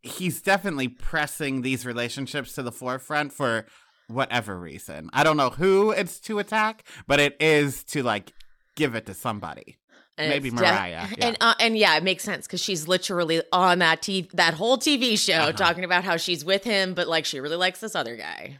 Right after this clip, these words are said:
Speaker 1: Okay, that makes sense.
Speaker 2: Yeah, and Bananas will not be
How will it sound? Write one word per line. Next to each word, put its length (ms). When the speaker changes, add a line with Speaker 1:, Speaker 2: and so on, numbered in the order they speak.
Speaker 1:
Okay, 220
that 120
makes 200
sense. 380
Speaker 2:
Yeah, 260
and 180
Bananas 540
will 120
not 300
be 380